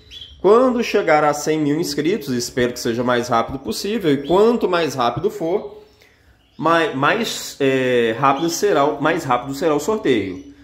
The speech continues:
Aí eu vou confirmar também no Instagram se todos estão seguindo, beleza? Pessoal, o que que acontece? Vejam bem.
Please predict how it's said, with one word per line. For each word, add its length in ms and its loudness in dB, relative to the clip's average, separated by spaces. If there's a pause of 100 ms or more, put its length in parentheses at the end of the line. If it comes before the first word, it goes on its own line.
(120)
Aí 200 2
eu 80 4
vou 100 0
confirmar 500 0
também 240 -2
no 60 -2
Instagram 560 -2
se 140 -6
todos 280 -2
estão 540 0 (180)
seguindo, 840 2
beleza? 680 0 (300)
Pessoal, 280 -2
o 20 -6
que 80 -4
que 80 -6
acontece? 680 -4 (800)
Vejam 340 2
bem. 160 -10